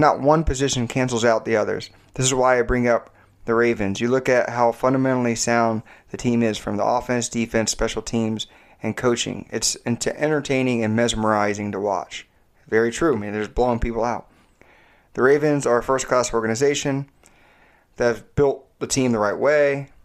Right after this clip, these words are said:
This is the b-, blueprint for success. Instead of looking for that quick fix at Q B, which a majority of the time never happens." Um,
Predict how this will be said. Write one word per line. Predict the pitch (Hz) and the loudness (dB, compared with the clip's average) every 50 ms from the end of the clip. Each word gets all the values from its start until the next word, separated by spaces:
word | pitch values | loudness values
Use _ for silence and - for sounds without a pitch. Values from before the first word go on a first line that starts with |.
| _ _ _ _ | _ _ _ _
This | - 131 | -2 0
is | 120 | 0
the | 131 | 0
b-, | 117 - 123 | -2 -4 -8
blueprint | 117 117 - - - 151 160 165 165 165 - - 160 156 151 151 139 - - | -10 -12 -12 -6 0 2 4 4 4 2 -2 -2 0 -2 -2 -2 -4 -6 -6
for | - 131 131 | -4 -2 -2
success. | 127 - 127 - - - 104 90 - - - - - - - _ _ _ _ _ _ - | 0 -2 -2 -2 -2 0 0 -2 -2 -4 -6 -6 -8 -10 -16 _ _ _ _ _ _ -6
Instead | - 127 117 - 143 131 | -4 -4 0 0 0 0
of | 131 107 120 | 0 0 0
looking | 131 135 135 - 135 131 | 0 0 0 0 -2 -2
for | 123 - 120 120 | 0 0 2 2
that | 113 - - | 2 0 0
quick | - 147 139 143 | 0 0 0 -2
fix | - - 131 120 - - - - _ - | -2 -2 -2 -2 -2 -4 -8 -10 _ -4
at | - 104 - - | -4 -4 -4 -4
Q | - 127 127 123 | -4 -4 -2 -2
B, | 110 120 113 107 101 95 - - - - _ _ _ _ _ - | -2 -2 -2 -4 -6 -10 -16 -20 -20 -20 _ _ _ _ _ -4
which | 123 123 - | -4 -2 -2
a | 117 | -2
majority | 110 110 113 110 - - 131 135 135 135 135 131 | 0 0 0 0 0 2 2 2 2 2 2 0
of | 123 | 0
the | 123 123 | -2 -4
time | - - 123 117 113 113 110 110 | -2 0 0 2 2 2 0 0
never | 110 117 113 107 107 | 0 0 0 0 0
happens." | 104 107 107 104 - - 82 90 - - - - _ _ _ _ _ _ _ _ _ _ _ _ _ _ _ - | -2 -4 -4 -6 -6 -8 -12 -12 -14 -16 -20 -20 _ _ _ _ _ _ _ _ _ _ _ _ _ _ _ -6
Um, | - 120 120 120 120 117 117 110 - | -2 -2 0 0 0 0 0 -2 -4